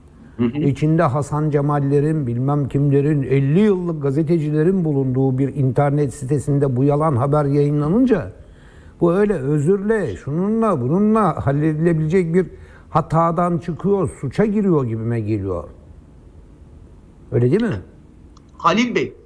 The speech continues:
Speaker 1: şimdi bakın, bir şey bir kere yapılırsa hatadır. İkinci kere yapılırsa artık kasıt haline gelmiş olur ki bakın hep, e, biz yani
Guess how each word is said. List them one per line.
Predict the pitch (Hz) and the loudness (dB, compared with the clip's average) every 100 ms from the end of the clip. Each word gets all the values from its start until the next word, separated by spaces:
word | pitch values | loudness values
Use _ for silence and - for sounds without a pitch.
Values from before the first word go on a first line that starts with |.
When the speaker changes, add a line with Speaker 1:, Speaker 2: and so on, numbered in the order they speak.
| - - _ - - | -20 -20 _ -20 -18
Speaker 1:
şimdi | - 269 285 170 - - - - | -4 0 0 -2 -6 -20 -10 -4
bakın, | 302 - - - - - - - _ - | -2 -4 -8 -10 -20 -20 -20 -20 _ -20
bir | 147 302 392 | -2 0 0
şey | 392 214 123 - - | -2 -6 -8 -10 -10
bir | 190 381 370 | -2 -2 -2
kere | 294 262 | -6 -4
yapılırsa | 254 262 302 294 - 233 - - - _ - | -4 -4 -4 -4 -4 -6 -6 -14 -20 _ -4
hatadır. | 196 196 156 117 113 - _ _ - _ _ _ - - - | -4 -2 -4 -6 -16 -20 _ _ -20 _ _ _ -20 -20 -12
İkinci | 208 285 285 302 403 | -8 -2 -2 0 -2
kere | 320 240 180 147 - - - - | -2 -2 -2 -6 -14 -20 -20 -6
yapılırsa | 151 233 311 294 294 - 240 320 - | -4 -2 -4 -4 -6 -2 -2 -2 -2
artık | 247 262 - 349 - | -2 -2 -4 -10 -6
kasıt | 220 285 269 - - | -4 -4 -6 -10 -20
haline | - 160 147 139 135 | -4 -2 -2 -4 -6
gelmiş | 120 131 127 135 196 | -6 -6 -6 -4 -2
olur | 285 392 | -2 -2
ki | 277 247 - - - | -4 -4 -10 -20 -4
bakın | 269 269 214 | -4 -2 -4
hep, | 320 - - - | -4 -6 -14 -6
e, | 196 185 170 160 | -2 -2 -2 -2
biz | 233 - - - | -2 -4 -8 -2
yani | 196 214 | 0 0